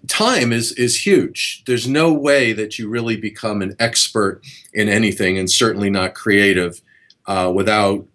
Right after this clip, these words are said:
working diligently in an area probably for ten or more years. That's sort of the, the rule of thumb, that ten-year rule. But,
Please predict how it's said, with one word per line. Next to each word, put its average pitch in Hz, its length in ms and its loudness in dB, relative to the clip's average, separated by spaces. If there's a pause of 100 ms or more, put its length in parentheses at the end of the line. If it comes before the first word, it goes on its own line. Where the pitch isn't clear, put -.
(180)
working 104 520 -2
diligently 110 880 0
in 98 100 -4
an 95 120 -4
area 95 500 2
probably 92 500 -2
for 87 160 -6
ten 110 240 0
or 101 60 0
more 90 200 0
years. 85 400 -2
That's 90 220 -2
sort 87 180 -2
of 82 60 -4
the, 85 180 -2
the 90 140 0
rule 90 260 2
of 82 80 -2
thumb, 80 380 -2
that 80 180 -2
ten-year 87 440 2
rule. 73 360 -4 (680)
But, 143 500 4